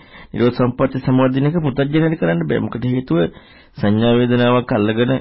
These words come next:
පුතග්ජනය උපරිම යන්නේ ඇත්තෙත් නැත්තෙත් නැහැ කියන එකට. ඊළඟට සීකත්වයට ආව කෙනාට තමයි, අ, ඒකෙන් එහා ගියපු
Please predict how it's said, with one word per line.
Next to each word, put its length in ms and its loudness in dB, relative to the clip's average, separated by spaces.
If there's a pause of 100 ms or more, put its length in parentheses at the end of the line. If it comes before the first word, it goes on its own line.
(300)
පුතග්ජනය 1000 -2
උපරිම 360 0
යන්නේ 340 0 (160)
ඇත්තෙත් 360 -8
නැත්තෙත් 360 -2
නැහැ 200 -6
කියන 200 -6
එකට. 200 -18 (800)
ඊළඟට 400 0
සීකත්වයට 560 0
ආව 180 4
කෙනාට 300 -2
තමයි, 380 0 (520)
අ, 120 -6 (1040)
ඒකෙන් 360 0
එහා 340 4
ගියපු 360 0